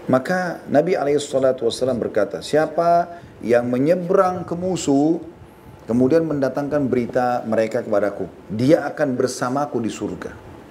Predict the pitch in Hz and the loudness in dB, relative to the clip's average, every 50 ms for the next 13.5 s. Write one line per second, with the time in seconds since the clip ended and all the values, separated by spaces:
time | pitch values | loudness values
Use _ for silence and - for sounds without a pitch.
0 | - - - - - - - - - - - - - - - - - - - - | -20 -20 -20 -20 -20 -20 -20 -20 -20 -20 -20 -18 -18 -18 -18 -18 -18 -18 -18 -18
1 | - - - - - - 147 165 208 196 - - - - - - - - - - | -18 -18 -18 -14 -4 -2 0 0 0 -2 -4 -6 -12 -18 -20 -20 -20 -20 -14 -10
2 | - - 160 151 151 135 139 151 151 135 139 143 151 147 135 135 127 110 117 131 | -8 -6 -4 -4 -4 -4 -4 -4 -4 -4 -2 -2 0 0 0 0 -2 -2 -2 -2
3 | 139 139 - - 98 - - - - - - - - 139 151 151 - 180 170 160 | -2 -2 -4 -8 -12 -14 -16 -18 -20 -20 -14 -6 -2 -2 -2 0 -2 -2 -2 0
4 | 143 131 143 147 143 - - 143 135 143 156 160 - 165 156 135 127 - - 160 | 2 2 2 0 0 -4 -8 -8 -8 -8 -8 -6 -4 -4 -2 -2 -2 -2 -2 -4
5 | 131 107 104 - - - - - - - 175 190 214 233 226 - - - - - | -2 -2 -2 -4 -2 -2 -2 -2 -2 -2 -2 0 0 0 0 -2 -6 -14 -18 -20
6 | - - - - 139 175 185 190 208 220 220 247 233 208 185 185 175 202 175 151 | -20 -18 -2 2 4 4 4 4 2 2 2 2 0 0 0 2 4 4 4 4
7 | 151 160 170 185 - 202 190 190 190 196 190 180 214 196 165 135 131 123 113 123 | 4 2 2 0 0 0 0 0 0 -2 -2 0 0 -2 0 0 0 0 0 -2
8 | 120 - 104 98 95 - - - - - - - 95 113 117 - 156 147 151 143 | -4 -4 -6 -10 -10 -12 -14 -18 -20 -20 -14 -6 -4 -2 -2 0 0 2 4 4
9 | 127 120 123 120 110 - 127 110 101 98 95 - - - 98 101 110 - 147 117 | 4 2 0 -2 -4 -2 -2 -2 -2 -4 -8 -12 -10 -8 -6 -4 -2 0 -2 -2
10 | - - - - - - - - - - - - - 107 98 104 98 90 90 92 | -2 -6 -18 -20 -20 -20 -20 -20 -20 -20 -20 -12 -6 -4 -2 -2 -2 -2 -2 -2
11 | 87 90 85 - - 90 - - - - - - - - - - - - - - | -2 -2 -4 -4 -6 -8 -12 -12 -14 -18 -20 -20 -20 -20 -20 -20 -20 -10 -2 0
12 | 127 139 135 - 143 139 143 139 139 131 123 117 117 113 101 - - - - - | 0 0 0 -2 -4 -4 -4 -4 -2 -2 -2 -2 -2 -6 -8 -8 -12 -18 -20 -10
13 | - - 139 147 151 151 147 135 - - | -4 2 4 4 4 6 4 2 2 0